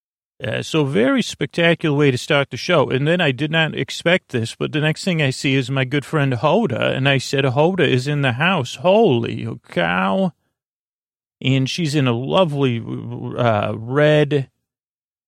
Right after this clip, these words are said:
and she looked very cold. And then she said, "Well, it's nineteen degrees, right? That's why I'm friggin' cold. It's cold here."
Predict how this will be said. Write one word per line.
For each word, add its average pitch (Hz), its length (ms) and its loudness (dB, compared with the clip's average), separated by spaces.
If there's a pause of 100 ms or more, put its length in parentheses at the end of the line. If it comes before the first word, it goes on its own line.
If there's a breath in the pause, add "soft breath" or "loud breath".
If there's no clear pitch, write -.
and 117 180 -2
she 160 160 -2
looked 156 220 0
very 139 340 2
cold. 151 400 4
And 120 120 2
then 123 120 2
she 135 140 -4
said, 123 180 -4
"Well, 113 100 -4
it's - 120 -6
nineteen 147 480 0
degrees, 135 500 -4
right? 107 240 -10
That's 123 260 -4
why 139 140 0
I'm 123 100 0
friggin' 123 380 -2
cold. 135 360 0
It's - 200 -10
cold 208 340 -2
here." 101 380 -10